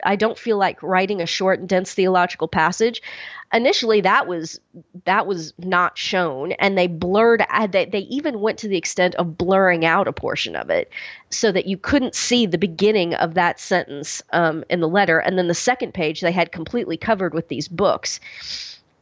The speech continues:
So it turns out that the, the, <laughs> the whole thing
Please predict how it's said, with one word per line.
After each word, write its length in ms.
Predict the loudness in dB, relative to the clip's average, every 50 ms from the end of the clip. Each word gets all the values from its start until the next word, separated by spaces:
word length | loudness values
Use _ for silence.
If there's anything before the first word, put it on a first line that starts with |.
| _ _ -10
So 520 | -6 -2 2 2 4 6 6 4 4 2 0
it 180 | 0 -2 -2 0
turns 340 | 0 2 2 2 2 2
out 480 | 2 4 4 4 4 4 2 -2 _ _ _ _ _ _ _ _ _ _ -4
that 160 | -4 -4 -4
the, 140 | -4 -6 -6 -8
the, 280 | -6 -2 0 0 0 0 _ _ _ _ _ _ -2 -2 -2 0 0 -2 -2 -4 -6 -14 -14 -12 -12 -12 -10 -8
<laughs> 0 | -6 -4 -4 -6 -6 -8 -16 -20 -20 -12 -6 -2
the 80 | 0
whole 260 | 2 4 4 4 4
thing 560 | 4 2 0 2 4 4 4 4 2 0 -2